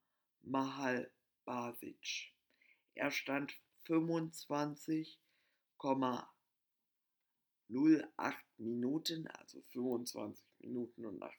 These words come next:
Sekunden auf dem Feld, kam auf eine Freiwurfquote von sechsundsechzig Komma sieben Prozent, schoss achtundzwanzig Komma sechs Prozent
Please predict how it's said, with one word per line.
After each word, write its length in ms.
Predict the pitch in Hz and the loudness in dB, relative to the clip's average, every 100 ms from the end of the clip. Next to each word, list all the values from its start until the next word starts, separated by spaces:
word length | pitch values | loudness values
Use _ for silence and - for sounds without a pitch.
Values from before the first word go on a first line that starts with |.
| - | -14
Sekunden 540 | - - 143 135 - | -16 -6 -2 -2 -4
auf 180 | 131 135 | -4 -6
dem 120 | - 156 - - - - _ | -10 -20 -20 -20 -20 -20 _
Feld, 400 | - 139 143 - _ _ _ - - | -2 0 -2 -6 _ _ _ -18 -8
kam 360 | 135 139 - | -2 -2 -2
auf 240 | - - - | -6 -6 -2
eine 240 | 117 131 | 0 -2
Freiwurfquote 1200 | - - 139 151 139 - _ - - 147 139 139 | -4 0 2 2 0 -8 _ -14 0 2 2 -2
von 360 | 135 151 139 135 - _ _ - | -8 -4 -4 -6 -14 _ _ -4
sechsundsechzig 1120 | 143 135 - 147 151 139 147 156 - 135 135 | -2 -2 0 2 2 0 -2 -2 -8 -10 -8
Komma 380 | - 135 127 123 | -4 -2 0 -2
sieben 480 | - 143 - 156 151 - | -4 -8 -8 -10 -12 -14
Prozent, 840 | - 139 - - 147 147 151 - - _ _ _ _ _ _ _ _ _ - | -8 -8 -8 -18 -14 -12 -14 -20 -20 _ _ _ _ _ _ _ _ _ -6
schoss 360 | 143 139 - _ _ _ _ _ _ | -2 -2 -4 _ _ _ _ _ _
achtundzwanzig 1500 | - 156 - - - 165 165 165 - 147 151 160 - 160 - | 0 0 0 -6 0 0 0 -8 -6 -2 -2 -4 -10 -12 -10
Komma 360 | - 131 127 123 | -8 -4 -2 -2
sechs 400 | 127 135 - - _ - | -2 -6 -6 -16 _ -10
Prozent 640 | - - - 143 147 | -10 -10 -6 -6 -6